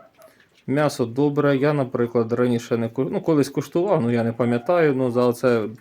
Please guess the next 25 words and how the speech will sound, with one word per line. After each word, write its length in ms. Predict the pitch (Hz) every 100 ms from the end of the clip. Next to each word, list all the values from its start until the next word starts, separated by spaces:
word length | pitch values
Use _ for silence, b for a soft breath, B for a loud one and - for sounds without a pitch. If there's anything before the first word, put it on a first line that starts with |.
| -
останній 560 | 120 - 127 117 117
час 300 | 113 123 113
я 400 | 113 120 113 104 - - b b b b b b b b _ -
куштував 500 | 123 - 123 120 113
це 160 | -
м'ясо. 420 | 120 135 139 139 127
Жінка 300 | 123 120 117
зробила 500 | 117 113 117 117 117
його 160 | 117
печеним 480 | 113 113 - 117 110
в 20 |
духовці. 560 | 113 - 143 143 151 143 b b b b b b b b b _
Це 120 | - 120
дуже 280 | 127 135
вкусне. 640 | 135 139 127 - 113 104 107
Чимсь 280 | - 139 120
нагадує 500 | 123 131 143 139 131
мені 440 | 127 127 127 127 - -
іменно 360 | 135 131 127 120
домашню 680 | 123 120 127 131 - 123
курицю. 680 | - 131 120 110 - - 107 - _ _ B B B B B -
А 80 | -
тільки 300 | - 120 131
не 120 | 123
філешку, 680 | 120 131 151 175 - 151 151